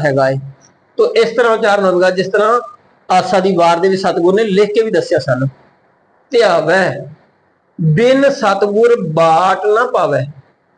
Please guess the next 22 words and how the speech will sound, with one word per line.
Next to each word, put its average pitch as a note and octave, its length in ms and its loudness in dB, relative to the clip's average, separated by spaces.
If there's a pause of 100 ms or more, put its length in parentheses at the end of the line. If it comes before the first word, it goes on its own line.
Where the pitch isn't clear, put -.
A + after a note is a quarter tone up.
(320)
ਇੱਥੇ B3+ 380 0
ਬਿਨ G#3+ 400 2
ਬੱਬੇ F3+ 320 0
ਨਾਲ G3 240 2
ਹੈ, A3 240 0 (420)
ਬਾਟ E3+ 320 2
ਵੀ F#3+ 140 0
ਬੱਬੇ E3 280 0
ਨਾਲ D3 240 0
ਹੈ C#3+ 200 -6 (380)
ਸੰਸਕ੍ਰਿਤ G#3 360 0
ਦੇ F#3+ 80 0
ਸ਼ਲੋਕਾਂ F3+ 340 0
ਦੇ D#3 100 0
ਵਿੱਚ, D3+ 260 -6 (500)
ਪਰ G#3 220 2 (580)
ਜਦੋਂ A3 260 2
ਅਸੀਂ B3 120 0
ਇੱਥੇ B3+ 180 0
ਪੜਾਂਗੇ C4+ 300 2
ਬਿਨ G#3 520 0
ਸਤਿਗੁਰ G3 720 0